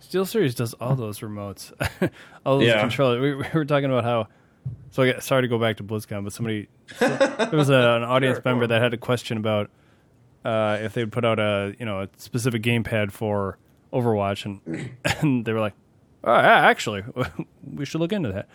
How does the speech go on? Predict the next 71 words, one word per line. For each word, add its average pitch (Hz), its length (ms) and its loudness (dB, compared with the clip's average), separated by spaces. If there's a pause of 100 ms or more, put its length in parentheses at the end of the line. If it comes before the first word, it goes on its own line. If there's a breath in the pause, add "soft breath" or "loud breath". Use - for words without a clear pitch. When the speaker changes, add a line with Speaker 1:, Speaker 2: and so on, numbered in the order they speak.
(340 loud breath)
Speaker 1:
And 127 100 -2
I'm 123 60 0
like, 113 240 2
Speaker 2:
<laughs> - 60 -2
Speaker 1:
"Yep, 165 280 8 (140)
that's, 165 280 0 (100)
that's 175 260 4
the 180 40 -6
job 180 280 8
for - 140 -10
SteelSeries." 120 1120 0
<laughs> - 500 -20
They 135 80 -6
pretty 139 240 -2
much, 135 300 -2
uh, 127 300 4
do 117 180 -2
all 120 120 2
that 95 160 -4
kind 90 140 -12
of 92 60 -12
stuff. - 160 -14 (100)
Anyway, 110 240 -4 (640 soft breath)
Speaker 2:
Big, 110 100 -4
Speaker 1:
uh, 98 160 -4
Speaker 2:
big 98 100 -10
Speaker 1:
I 151 100 8
had 165 180 8
no 143 100 6
idea 135 240 4
about 101 220 -2
that, 98 300 -2
that 98 140 -4
Apple 95 300 -4
had, 92 240 -8
uh, 87 220 -8
or 92 100 -8
the 98 80 -2
Apple 98 160 -6
T 104 140 -12
V 95 100 -8
had 92 160 -6
one 87 260 -10 (720)
coming 98 180 -14
out. 87 60 -10
What's, 104 140 -10
Speaker 2:
Well, 151 140 -2
Speaker 1:
what, 127 120 -6
what's 151 140 -4
that 156 80 2
look 170 100 0
Speaker 2:
I 220 60 2
Speaker 1:
like? 180 80 -4
Speaker 2:
thought, 262 340 0
I 151 160 0
thought 131 300 0
it 123 80 -2
was 131 160 -6
gonna 135 160 -4
be 131 120 -2
like, 123 220 2
"All 190 100 0
right, 175 280 2
I 143 80 0
got 160 160 2
a - 20 -6
game, 151 320 0
you 165 80 4
know, 151 120 4
let 165 100 2
me, 151 260 0